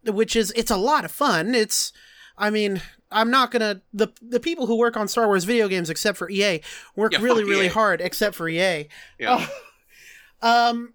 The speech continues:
Speaker 1: that was fun. I played Star Wars Jedi Fallen Order, unfortunately made by E A, wi-,
Speaker 2: Mm.
Speaker 1: but still made by the Titanfall developers, which is a good game instead of a bad game.
Speaker 2: Oh, so that, th-, did that game end up being good despite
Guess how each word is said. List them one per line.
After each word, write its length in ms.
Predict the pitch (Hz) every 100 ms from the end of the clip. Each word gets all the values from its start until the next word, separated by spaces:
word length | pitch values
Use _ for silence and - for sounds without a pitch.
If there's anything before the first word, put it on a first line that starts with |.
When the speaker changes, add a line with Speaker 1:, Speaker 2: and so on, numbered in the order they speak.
| _
Speaker 1:
that 320 | 190 220 285
was 160 | 233 -
fun. 400 | 214 208 254 285
I 60 | 214
played 220 | 240 233
Star 160 | 247 233
Wars 180 | 233
Jedi 220 | 233 226 220
Fallen 260 | 226 202
Order, 220 | 196 214
unfortunately 560 | 220 175 208 202 220 208
made 180 | 190 180
by 120 | 175
E 180 | 170 175
A, 240 | 180 262
wi-, 280 | 302 190 185
Speaker 2:
Mm. 80 | 156
Speaker 1:
but 160 | 160 143
still 480 | - 202 202 196 214
made 240 | 196 185
by 80 | 175
the 100 | 160
Titanfall 420 | - 220 226 240
developers, 480 | 233 240 240 269 240
which 240 | 180 175
is 140 | 170 156
a 100 | 143
good 340 | _ - 294
game 220 | 185 151
instead 220 | 185 - 156
of 60 |
a 40 | 139
bad 300 | 170 185 175
game. 280 | 139 139 214 _ -
Speaker 2:
Oh, 100 | 226
so 160 | 220 180
that, 320 | 190 185 143
th-, 140 | 151
did 100 | -
that 180 | 175 165
game 160 | 190 170
end 140 | 160
up 100 | 147
being 180 | 143 131
good 200 | 123 127
despite 380 | 123 - 120 113